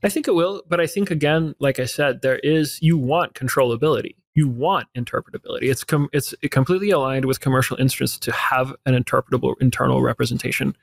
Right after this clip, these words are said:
And there's a few ways to impose that, like making, making sure that the embeddings that you're working with are decodable. And if they pass outside the realm of what's decodable, then,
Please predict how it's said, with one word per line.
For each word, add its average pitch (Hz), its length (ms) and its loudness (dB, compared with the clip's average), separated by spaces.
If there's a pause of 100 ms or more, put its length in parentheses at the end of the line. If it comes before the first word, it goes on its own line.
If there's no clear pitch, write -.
(460)
And 160 100 2
there's 180 140 2
a 208 60 -2
few 285 180 -2
ways 214 280 2
to 196 120 -2
impose 151 380 0
that, 143 380 0
like 131 260 0
making, 151 640 2
making 147 240 0
sure 131 240 2
that 123 240 -2
the 131 120 -2
embeddings 120 340 0
that 127 80 -2
you're 127 120 2
working 123 220 0
with 123 140 2
are 120 100 2
decodable. 127 560 0
And 127 100 -2
if 127 100 -6
they 127 100 0
pass 127 280 -2
outside - 360 -2
the 120 80 2
realm 117 180 0
of 120 120 -2
what's - 200 -4
decodable, 123 500 2
then, - 300 -2